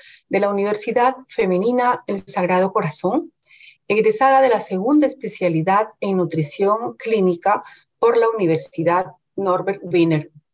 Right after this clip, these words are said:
Cuenta con una certificación internacional en calidad de servicios de alimentación hospitalaria y otra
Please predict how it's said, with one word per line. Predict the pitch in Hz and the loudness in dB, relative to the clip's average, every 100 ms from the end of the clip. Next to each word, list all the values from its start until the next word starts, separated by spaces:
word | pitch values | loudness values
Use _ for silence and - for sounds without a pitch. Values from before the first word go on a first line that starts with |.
| _ - _ | _ -20 _
Cuenta | - 214 202 202 294 466 | -2 0 0 -2 -2 0
con | - 160 | -2 0
una | 175 185 | -2 -2
certificación | 196 180 185 - - 156 - 180 - | -4 -4 -6 -8 -6 -6 -4 -6 -2
internacional | 269 277 247 233 226 - 240 196 170 175 _ _ _ - | -4 -2 0 -2 -2 -4 0 2 0 -2 _ _ _ -2
en | 277 | 0
calidad | 277 262 190 185 196 196 _ _ _ | 2 0 2 2 0 -2 _ _ _
de | 185 | -4
servicios | 185 185 156 202 254 - 247 247 247 | -4 -2 -4 -4 -4 -2 2 2 0
de | 202 | -2
alimentación | 185 170 165 156 160 180 175 - | 2 2 2 0 -2 -2 -2 -2
hospitalaria | 262 - 262 - 202 190 214 247 302 - _ _ _ | -4 -4 -6 -6 -2 -2 0 0 -2 -8 _ _ _
y | 214 202 | -2 0
otra | 180 185 208 302 | 0 0 0 -2